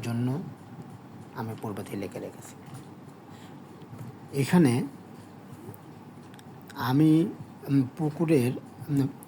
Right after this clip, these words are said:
পাড়সহ প্রথম পরিমাপ করে নেব, এখানে কতটুকু জমি আছে। আমরা পুকুরের পাড়সহ উত্তর বাহু পেয়েছি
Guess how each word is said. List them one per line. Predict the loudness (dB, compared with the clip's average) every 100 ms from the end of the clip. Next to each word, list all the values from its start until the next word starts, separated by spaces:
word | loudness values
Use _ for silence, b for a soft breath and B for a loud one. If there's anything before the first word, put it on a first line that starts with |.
| -16 -16 -18 -10 -8 -8 -2
পাড়সহ | 2 2 2 0 2 0 -4 -14 -10
প্রথম | -8 -4 -2 -4 -8 -16 -16 -16 -16 -16 -18 -18 -20 -20 -18 -4
পরিমাপ | -2 0 -2 -2
করে | -6 -6
নেব, | -4 -4 -4 -6
এখানে | -2 -2 -2 -4
কতটুকু | -8 -6 -6 -4
জমি | -4 -6 -8
আছে। | -12 -14 -18 -18 -18 -18 -18 -16 -16 -16 -18 -18 -18 B B B B -18 -18 -18 -18 -16 -16 -16 -14 -2
আমরা | 4 4 4
পুকুরের | 2 0 4 4 4 2
পাড়সহ | 2 2 2 4 4 0 -6 -14 -6 -2
উত্তর | -2 -2 2
বাহু | 2 4
পেয়েছি | 2 2